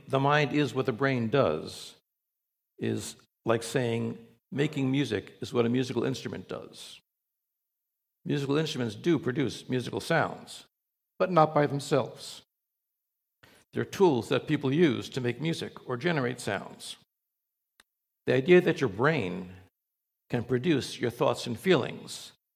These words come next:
makes as much sense as the idea of a musical instrument producing music all by itself. The association between brain and mind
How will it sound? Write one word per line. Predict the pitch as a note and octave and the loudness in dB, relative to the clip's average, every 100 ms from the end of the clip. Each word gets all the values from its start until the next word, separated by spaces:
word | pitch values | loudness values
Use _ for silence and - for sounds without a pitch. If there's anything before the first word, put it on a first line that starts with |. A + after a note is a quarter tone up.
| _ _ _ - | _ _ _ -10
makes | A2+ - | -8 -8
as | G#2+ | -6
much | B2+ E3 - | -4 -4 0
sense | E3 C3+ - - - - _ _ _ _ _ - | 2 2 0 -10 -12 -18 _ _ _ _ _ -8
as | B2+ | -2
the | C3 | 0
idea | C3+ C#3 - | 2 2 2
of | B2 | 0
a | |
musical | C#3 C#3 C#3 E3 | -2 -2 -2 -2
instrument | E3+ - F#2+ - - _ _ | -2 -4 -8 -10 -14 _ _
producing | C3+ C3+ C3+ | -6 -4 -2
music | C#3 D#3 - - - _ | -2 -2 -4 -12 -20 _
all | B2 | -4
by | - | -2
itself. | - - - - - - - _ _ _ _ _ _ _ _ _ _ _ _ _ _ _ _ _ _ _ _ _ _ _ _ _ _ _ _ _ _ _ _ _ _ _ _ _ _ _ _ _ _ _ - | -4 -4 -4 -6 -8 -18 -20 _ _ _ _ _ _ _ _ _ _ _ _ _ _ _ _ _ _ _ _ _ _ _ _ _ _ _ _ _ _ _ _ _ _ _ _ _ _ _ _ _ _ _ -4
The | C3 | -2
association | - F3+ F3 F#3 F3 D3+ | 2 2 2 0 2 -2
between | C3 D3 D3 B2+ | -2 -2 0 0
brain | A#2+ D3 C#3 | 0 0 2
and | C3+ C3 | 0 0
mind | A#2+ G2 G2 | 0 -2 -4